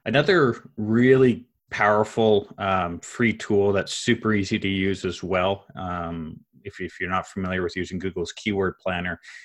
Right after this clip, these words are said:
is a website called Answer the Public. Uh, it's, it's a really cool site. You go there, you just type in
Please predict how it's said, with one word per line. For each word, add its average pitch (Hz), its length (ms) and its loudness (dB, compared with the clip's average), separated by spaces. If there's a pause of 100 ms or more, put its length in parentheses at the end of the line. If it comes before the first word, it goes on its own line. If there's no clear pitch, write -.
(140)
is - 60 -12
a 110 60 6
website 110 500 4
called 95 380 0
Answer 98 340 0
the 92 140 0 (100)
Public. 98 380 0 (800)
Uh, 92 500 0
it's, - 340 -12
it's - 140 -8
a 104 60 2
really 135 260 4
cool 135 240 2
site. 104 400 2
You 95 100 -10
go 120 200 4
there, 110 260 4
you 101 160 -2
just 110 240 -2
type 104 300 2
in 101 500 2